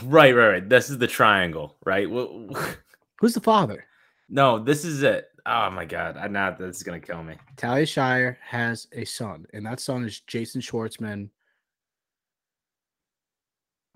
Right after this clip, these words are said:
Speaker 1: Um,
Speaker 2: star of
Speaker 1: dad.
Speaker 2: Rushmore, star of
Speaker 1: Yeah,
Speaker 2: Marie
Speaker 1: Schwartz.
Speaker 2: Antoinette.
Speaker 1: Talia Shire, yeah.
Speaker 2: Wes Anderson favorite.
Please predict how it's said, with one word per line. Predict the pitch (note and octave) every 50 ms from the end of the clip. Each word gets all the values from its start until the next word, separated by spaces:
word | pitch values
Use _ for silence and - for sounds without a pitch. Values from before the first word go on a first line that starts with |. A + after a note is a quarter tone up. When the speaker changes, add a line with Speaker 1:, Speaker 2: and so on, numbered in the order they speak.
| -
Speaker 1:
Um, | E2 D#2+ D#2 D#2 D2+ _ _ _ _ -
Speaker 2:
star | - - - - A#2 B2 B2
of | B2
Speaker 1:
dad. | B2
Speaker 2:
Rushmore, | B2 A#2 - D2+ - A#2 A2+ A2+ A2+ A#2 A#2+ _ _ _ _ _ _ _ _ _ _ _ _ _ _ _ _ _ _ _ _ _ _ _ _ _ _ _ _ _
star | - - B2+ B2 B2
of | A#2+
Speaker 1:
Yeah, | C3
Speaker 2:
Marie | B2+ B2+ B2+
Speaker 1:
Schwartz. | B2+ B2 B2 -
Speaker 2:
Antoinette. | - B2+ A#2 A2+ A#2 - _ _ _ _ _ _ _ _ _ _ _ _ _ _ _ _ _ _ _ _ _ _ _ _ _ _ _ _ _ _ _ _ _ _ _ _ _ _ _ _ _ _ _ _ _ _
Speaker 1:
Talia | - F#2+ G2 G2+ G#2+
Shire, | G2+ - - - G2 F#2 F2+ F2+ F2+ F2+ F2+ F#2 F2+ F2 _ -
yeah. | F2+ F2+ F2+ F2 F2+ F2 - _ _ _ _ _ _ _ _ _ _ _ _ _ _ _ _ _ _ _ _ _ _ _ _ _ -
Speaker 2:
Wes | C3 B2+ B2 -
Anderson | C3 B2+ B2 B2+ B2 - C3 B2+
favorite. | - B2+ A2+ G#2+ G#2 A2 B2 -